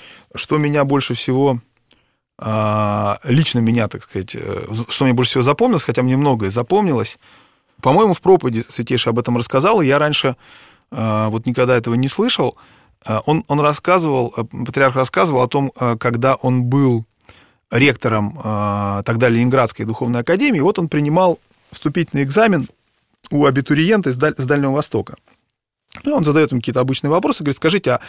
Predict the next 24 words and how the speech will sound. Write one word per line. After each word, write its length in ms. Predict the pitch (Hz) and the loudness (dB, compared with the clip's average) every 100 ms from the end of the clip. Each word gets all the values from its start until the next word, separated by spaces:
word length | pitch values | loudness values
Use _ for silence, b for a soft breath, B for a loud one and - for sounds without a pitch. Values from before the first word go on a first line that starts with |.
| B | B
как 160 | 226 | -2
часто 280 | 208 226 - | 0 0 0
вы 80 | 156 | 0
бываете 340 | 139 165 175 | 4 4 2
в 60 | 160 | -2
храме?» 400 | - 120 87 107 _ - B B B B B B - | 0 0 -2 -10 _ -20 B B B B B B -4
И 300 | 123 123 120 | 0 4 4
абитуриент 380 | 117 131 240 254 | 2 -2 0 2
говорит: 160 | 170 - | 0 0
«Четыре 260 | - 233 | 0 2
раза». 440 | 180 123 98 92 - _ _ _ _ _ _ _ _ | 4 2 0 -6 -16 _ _ _ _ _ _ _ _
Святейший 260 | - 127 127 | -6 -2 -2
говорит: 120 | 120 | 0
«Простите, 340 | 131 151 - | 0 0 0
не 60 | 127 | 0
понял, 340 | 127 131 110 113 | 2 2 2 -2
четыре 280 | - 127 | -4 -2
раза 300 | 131 131 131 | 2 2 2
в 60 | 117 | 0
месяц, 520 | 175 262 - 120 - | 0 0 0 -4 -6
четыре 380 | - - 120 120 | -10 -6 -2 2
раза 400 | 123 120 123 107 | 2 2 0 -2
в 120 | 107 | -4
год?» 360 | 117 208 254 247 | -6 0 0 0